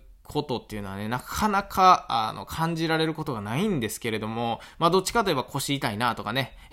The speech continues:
<laughs> ずっとしゃがんでんのしんどいなとかね、喉乾いたなとか、そんなことばっかり考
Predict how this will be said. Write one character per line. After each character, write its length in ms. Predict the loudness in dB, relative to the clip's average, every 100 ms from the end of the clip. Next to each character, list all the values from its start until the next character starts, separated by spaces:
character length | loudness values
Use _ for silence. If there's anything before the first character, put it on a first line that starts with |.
| 0 2 2
<laughs> 360 | -2 -8 -8
ず 140 | -4 -2
っ 20 |
と 140 | 0
し 80 | 0
ゃ 80 | 2
が 100 | 2
ん 60 |
で 100 | 2
ん 60 | 0
の 60 | -2
し 140 | -2
ん 80 | 0
ど 120 | 2
い 60 | 4
な 140 | 4
と 100 | 4
か 100 | 2
ね、 280 | 2 2 -4
喉 220 | 0 0 2
乾 200 | 2 2
い 40 |
た 100 | 2
な 180 | 4 4
と 60 |
か、 80 | 0
そ 380 | -6 -6 0 2
ん 80 | 2
な 80 | 2
こ 100 | 4
と 60 |
ば 100 | 2
っ 60 | 2
か 80 | 0
り 80 |
考 80 | 0